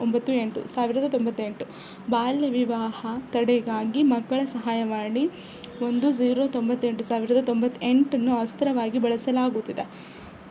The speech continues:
ಇದರ ಜೊತೆಗೆ ಇ ಆರ್ ಎಸ್ ಎಸ್ ತುರ್ತು ಪ್ರ-, ಪ್ರತಿಕ್ರಿಯಾ ಬೆಂಬಲ ವ್ಯವಸ್ಥೆ ನೂರ ಹನ್ನೆರಡು ಸಹಾಯವಾಣಿಯನ್ನು ಜೋಡಿಸಲಾಗಿದೆ ಅಂತೆ. ಮಕ್ಕಳ ಮಾರಾಟ, ಬಾಲ್ಯ ವಿವಾಹ,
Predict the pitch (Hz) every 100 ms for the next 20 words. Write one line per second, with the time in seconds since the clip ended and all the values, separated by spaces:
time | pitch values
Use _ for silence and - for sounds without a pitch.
0 | - - - - - 226 247 240 233 226
1 | 214 226 247 285 302 - - - 269 302
2 | 330 - - - - - 240 254 262 233
3 | - 233 233 - - - 269 247 320 -
4 | 233 - - - - - 233 247 262 254
5 | 247 262 254 240 226 233 240 233 220 -
6 | - 208 233 262 247 233 240 233 233 233
7 | 240 254 240 240 233 233 226 277 277 220
8 | 233 240 226 220 208 196 - 254 - -
9 | - - - - - 254 254 277 269 240
10 | 233 220 220 226 247 - - 233 247 269
11 | 262 240 226 220